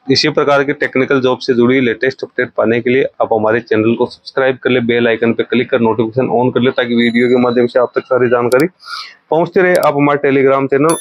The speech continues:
और WhatsApp group को ज्वाइन, ज्वाइन कर ले, जिसका link आपको हमारी video के description box में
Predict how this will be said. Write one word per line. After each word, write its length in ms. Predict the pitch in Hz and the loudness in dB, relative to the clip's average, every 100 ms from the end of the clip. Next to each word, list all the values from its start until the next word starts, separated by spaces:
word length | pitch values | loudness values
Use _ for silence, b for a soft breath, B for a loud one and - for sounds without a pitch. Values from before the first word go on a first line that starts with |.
| 127 | 0
और 120 | 123 | 0
WhatsApp 400 | 123 139 - 127 | 0 -2 -4 -2
group 180 | 131 - | -4 -2
को 80 | 147 | -2
ज्वाइन, 680 | 135 139 135 - 123 117 113 _ 123 | 0 0 -2 -8 -6 -4 -6 _ -2
ज्वाइन 260 | 127 143 147 | 0 2 2
कर 80 | |
ले, 120 | 147 147 | 0 0
जिसका 240 | 135 - | -2 -2
link 240 | 127 135 131 | 0 2 0
आपको 240 | 120 127 | -2 0
हमारी 200 | 120 123 | 0 2
video 300 | 117 113 127 | 2 2 0
के 80 | 123 | 0
description 460 | 110 - 165 135 | -2 -4 -6 0
box 220 | 123 123 | 0 0
में 60 | 185 | -2